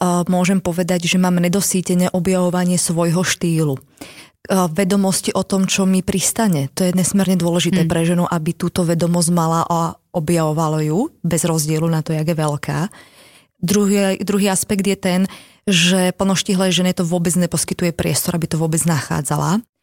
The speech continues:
Speaker 1: Vychádza z toho, čo dostane vôbec na seba. Častokrát s tým nie je spokojná, ale urobí kompromis.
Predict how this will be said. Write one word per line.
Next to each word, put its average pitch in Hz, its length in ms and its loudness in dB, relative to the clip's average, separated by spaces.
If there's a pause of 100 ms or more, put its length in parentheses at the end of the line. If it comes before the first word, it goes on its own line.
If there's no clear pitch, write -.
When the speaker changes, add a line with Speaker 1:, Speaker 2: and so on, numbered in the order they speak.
(100)
Speaker 1:
Vychádza 196 520 0
z - 160 0
toho, 196 220 0
čo - 180 -4
dostane 175 640 -2
vôbec 151 360 -4
na 151 160 2
seba. 147 440 0 (360)
Častokrát 190 480 -2
s - 80 -4
tým 190 120 2
nie 180 200 2
je 180 120 0
spokojná, 175 640 0
ale 180 200 0
urobí 180 320 0
kompromis. 175 720 -2